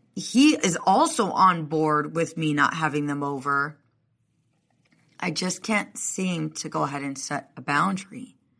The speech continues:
"Veronica, how do I set a boundary with my in-laws?" "Veronica,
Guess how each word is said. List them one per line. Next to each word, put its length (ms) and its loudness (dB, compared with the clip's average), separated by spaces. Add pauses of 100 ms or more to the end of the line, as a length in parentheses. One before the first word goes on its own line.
(800)
"Veronica, 680 2 (580)
how 300 6
do 180 4
I 140 4
set 480 0
a 100 0
boundary 800 0
with 300 -8
my 200 -2
in-laws?" 720 -2 (1200)
"Veronica, 720 4